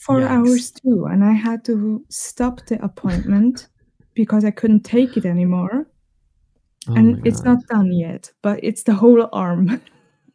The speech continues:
Speaker 2: It's not done yet. Do you have to, like, do a second
Speaker 1: No.
Speaker 2: layer so it's actually black,
Speaker 1: No.
Speaker 2: or, because you can always see, like, a little clouding in the color.
Speaker 1: Yeah, and
Speaker 2: S-,
Speaker 1: that's
Speaker 2: super
Speaker 1: why
Speaker 2: interesting.
Speaker 1: I have to do a second layer, and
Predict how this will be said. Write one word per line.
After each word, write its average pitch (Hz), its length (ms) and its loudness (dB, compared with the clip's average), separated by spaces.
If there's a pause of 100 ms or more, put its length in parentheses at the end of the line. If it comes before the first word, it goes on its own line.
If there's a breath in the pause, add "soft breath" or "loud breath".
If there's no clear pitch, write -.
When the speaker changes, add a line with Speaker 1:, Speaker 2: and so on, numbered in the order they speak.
(760 loud breath)
Speaker 2:
It's - 180 -8
not 143 260 -6
done 147 240 -6
yet. 101 160 -6
Do 131 80 -2
you 135 80 0
have 147 120 -4
to, 151 80 -6
like, 135 160 -4
do 135 120 -4
a 139 40 -2
second 147 360 -4
Speaker 1:
No. - 40 -2
Speaker 2:
layer 120 280 -2
so 135 160 -6
it's 117 160 -8
actually 117 400 -8
black, 107 420 -6
Speaker 1:
No. - 80 -14
Speaker 2:
or, 104 320 -8 (380 loud breath)
because 180 220 -4
you 220 60 -8
can 226 80 -4
always 240 280 -8
see, 247 80 -8
like, 214 180 -6
a 175 40 -6
little 160 220 -4
clouding 135 680 -6
in 110 100 -8
the 104 80 -8
color. 110 520 -12
Speaker 1:
Yeah, 170 300 -2 (240)
and 196 160 -2
Speaker 2:
S-, 190 140 -10
Speaker 1:
that's 208 180 -6
Speaker 2:
super 165 300 -2
Speaker 1:
why 101 120 -2
Speaker 2:
interesting. 185 360 -6
Speaker 1:
I - 60 -18
have - 80 -20
to 185 180 -6 (120)
do 175 200 -8 (120)
a 175 240 -6
second 175 560 -8
layer, 170 680 -8 (140)
and 175 480 -6